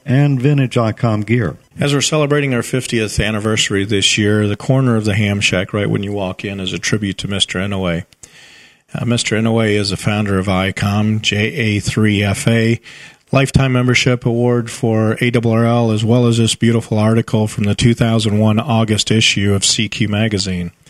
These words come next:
Speaker 1: Some of these rigs in here I'm not really familiar with, so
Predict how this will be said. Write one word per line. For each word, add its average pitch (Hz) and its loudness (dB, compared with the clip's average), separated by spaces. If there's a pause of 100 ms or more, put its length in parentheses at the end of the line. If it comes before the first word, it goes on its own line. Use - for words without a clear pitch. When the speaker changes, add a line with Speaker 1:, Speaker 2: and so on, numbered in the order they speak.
(680)
Speaker 1:
Some 190 2
of 165 2
these 123 2
rigs 117 -2
in 113 -2
here 131 0
I'm 131 0
not 113 -2
really 117 -4
familiar 113 -2
with, 101 0
so 90 -6